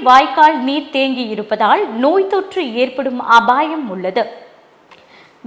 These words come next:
விழுப்புரம் மாவட்டத்தில் அமைந்துள்ள கானை கிராமத்தில் பேருந்து நிலைய அருகிலேயே கழிவுநீர் வாய்க்காலில் நீர் தேங்கி இருப்பதால் நோய் தொற்று ஏற்படும் அபாயம் உள்ளது. மேலும்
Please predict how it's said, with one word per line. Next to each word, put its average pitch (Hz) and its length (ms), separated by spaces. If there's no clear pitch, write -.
விழுப்புரம் 294 540
மாவட்டத்தில் 240 680
அமைந்துள்ள 226 440
கானை 359 340
கிராமத்தில் 240 560
பேருந்து 370 480
நிலைய 277 220
அருகிலேயே 214 640
கழிவுநீர் 403 640
வாய்க்காலில் 285 600
நீர் 311 280
தேங்கி 262 300
இருப்பதால் 214 480
நோய் 359 280
தொற்று 370 280
ஏற்படும் 247 360
அபாயம் 254 440
உள்ளது. 196 280
மேலும் 294 360